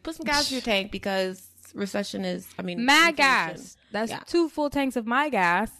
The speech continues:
Speaker 1: Mm-hmm, mm-hmm. Okay, so are you guys ready to get started?
Speaker 2: Yeah, we're ready.
Speaker 1: Okay. Have you ever played Grand Theft Auto?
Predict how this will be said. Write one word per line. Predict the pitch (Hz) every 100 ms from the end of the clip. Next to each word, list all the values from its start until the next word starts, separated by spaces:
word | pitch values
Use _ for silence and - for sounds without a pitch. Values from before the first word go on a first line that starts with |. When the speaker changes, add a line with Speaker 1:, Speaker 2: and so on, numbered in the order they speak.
| - 185
Speaker 1:
Mm-hmm, | 180 160 147 - 165
mm-hmm. | 156 156 - -
Okay, | 180 320 262 - -
so | 214 208 214 -
are | 220
you |
guys | 294 302
ready | 311
to | 302
get | 302
started? | 269 185 - _ _ -
Speaker 2:
Yeah, | 247 226
we're | 233 233
ready. | 180 170 156 - - - -
Speaker 1:
Okay. | 202 196 120 - - -
Have | 233 214
you | 226 -
ever | 294 339 427
played | 415 247 208 196 190 - -
Grand | 165 151 151 151
Theft | 143 -
Auto? | 151 123 - -